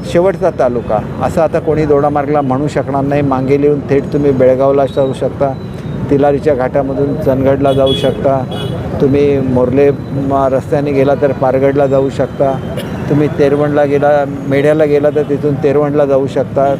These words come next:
तळकटला गेला तर तिथून तुम्ही कुंभवड्याला जाऊ शकता. या तालुक्यामध्ये पस्तीस कोटीचं भव्य असं हॉस्पिटल उभारलं जातं आहे, नगर परिषदेची नवीन इमारत उभारली जाते आहे, पंचायत समितीची नवीन इमारत उभारली जाते आहे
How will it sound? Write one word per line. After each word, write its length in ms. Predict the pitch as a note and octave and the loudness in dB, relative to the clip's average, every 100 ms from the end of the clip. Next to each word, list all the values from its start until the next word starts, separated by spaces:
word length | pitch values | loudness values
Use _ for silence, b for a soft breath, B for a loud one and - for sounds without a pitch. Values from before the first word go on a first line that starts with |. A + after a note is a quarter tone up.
| B2+ | 0
तळकटला 460 | B2+ B2 C#3+ D#3 | 0 0 0 0
गेला 240 | C#3+ C#3+ D3 | 2 2 2
तर 120 | D3 | 0
तिथून 380 | C#3+ C#3 D3 D3 | -2 -2 -2 0
तुम्ही 160 | C#3+ | -2
कुंभवड्याला 560 | - C#3+ C3+ D3 D3 C#3+ | 0 0 2 2 2 2
जाऊ 200 | C3+ C3+ | 2 0
शकता. 420 | - B2+ - C#3 - - - - - - | -2 -2 0 -2 -2 -6 -6 -6 -4 0
या 480 | C#3+ C#3+ D3 D3 C#3+ C#3+ D#3 | 2 4 4 2 0 -4 -4
तालुक्यामध्ये 640 | C#3 C#3+ D3+ D#3 D3 C3+ C3 | -2 0 0 0 0 -2 -2
पस्तीस 480 | C#3 - D#3+ D3+ | -2 -2 -2 -2
कोटीचं 640 | - C#3 - D#3 D#3+ D3+ D3 - - - - | 0 0 0 -2 2 0 0 -4 -6 -6 -2
भव्य 280 | C3+ C#3 D3+ | 0 2 2
असं 200 | C3+ D3+ | 2 0
हॉस्पिटल 540 | B2 A#2+ D#3 D3 D#3 D3 - - D3+ | -2 -2 -2 2 2 0 -4 -4 0
उभारलं 400 | C#3 C3+ C3+ C3 | 2 2 0 2
जातं 300 | B2+ - B2+ | 2 2 0
आहे, 100 | B2+ - - - - | 0 -2 -6 -4 -2
नगर 280 | C3+ C#3+ C#3+ | 0 2 0
परिषदेची 560 | D3 C3 C#3+ D3 C#3 | -2 -2 -2 0 0
नवीन 320 | C#3 C3+ D3 D#3 | 0 0 0 -2
इमारत 440 | C#3+ C3+ D3 D#3+ D3+ | -2 0 2 2 2
उभारली 400 | C#3 C#3 C3+ C3+ | 0 0 0 0
जाते 340 | C3 C3 C3 | 2 0 0
आहे, 400 | B2+ B2+ - - - - - | 0 -2 -6 -6 -6 -6 -2
पंचायत 360 | C#3+ C#3 E3+ D#3+ | -2 2 0 2
समितीची 500 | E3+ D#3+ D#3 D3 D#3 | 0 -2 -2 0 0
नवीन 300 | D3 D3 C#3+ | 0 0 0
इमारत 380 | C#3 C#3+ C#3 | 0 0 0
उभारली 380 | C#3 B2+ C3 C3 | 0 0 0 0
जाते 320 | B2+ B2 - | 2 0 2
आहे 140 | C3 | 0